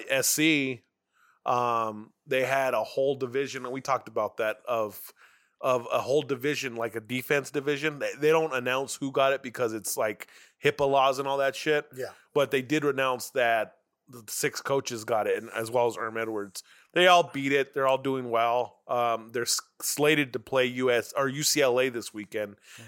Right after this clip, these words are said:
Speaker 1: and then the last game of the season would be U of A next week.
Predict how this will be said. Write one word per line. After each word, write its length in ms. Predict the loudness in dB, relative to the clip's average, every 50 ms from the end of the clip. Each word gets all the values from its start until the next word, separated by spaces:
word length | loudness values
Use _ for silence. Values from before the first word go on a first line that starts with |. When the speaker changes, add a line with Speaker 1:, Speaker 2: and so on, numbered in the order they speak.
| -6 -4
Speaker 1:
and 80 | -2
then 80 | -2 0
the 100 | 2 2
last 240 | 4 4 2 2 0
game 140 | -4 -4 -2
of 60 | -4 -4
the 60 | -6
season 340 | -4 -4 -4 -4 -4 -4 -6
would 100 | -6 -8
be 80 | -8 -6
U 180 | -2 -2 -2
of 100 | 0 2
A 140 | 2 0 0
next 320 | 0 -2 -4 -4 -4 -6 -4
week. 380 | 0 0 0 0 -4 -8 -18